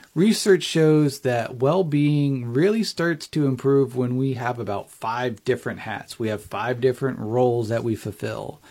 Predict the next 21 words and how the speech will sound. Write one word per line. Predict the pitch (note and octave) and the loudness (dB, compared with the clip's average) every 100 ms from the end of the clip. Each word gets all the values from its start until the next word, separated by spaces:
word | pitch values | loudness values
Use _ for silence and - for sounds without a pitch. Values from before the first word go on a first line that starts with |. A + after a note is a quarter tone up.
| - - - | -20 -20 -6
So | C3+ | -2
not | A2+ G#2 A#2 | -2 -2 -2
just | C3+ B2+ - _ _ | -2 -2 -4 _ _
parent, | - C#3+ C3+ C3 B2+ - - _ | -2 2 4 2 -2 -8 -20 _
spouse, | - - C3+ A#2 A2 A2+ - - _ _ | -12 -4 -2 -2 -4 -6 -10 -14 _ _
worker, | - B2 A#2 G#2+ | -2 0 0 -2
but, | G2+ G2+ | -4 -4
like, | G2+ - - _ _ _ | -6 -10 -12 _ _ _
what | A#2 A#2 C3+ | -4 2 4
are | |
you | D#3 E3+ | 4 2
doing | C#3 C#3+ D3 C#3+ | 2 4 4 2
for | C#3 - B2 B2+ B2+ - | 0 -4 -2 0 -2 -4
a | |
hobby? | B2 - E3+ F#3+ G2 | -10 -6 -4 -2 -4
What | F#2+ A2+ | -4 -2
are | F#3 | -2
you | F#3+ | -4
doing | D3 D3 D#3 D#3 D3 | -2 0 0 -2 -4
for | - C3 C3+ C3+ B2+ | -2 2 2 2 -2
yourself? | A#2 F#2+ F#2 - A3+ - - D3 - | -4 -6 -6 -4 -2 -4 -6 -12 -18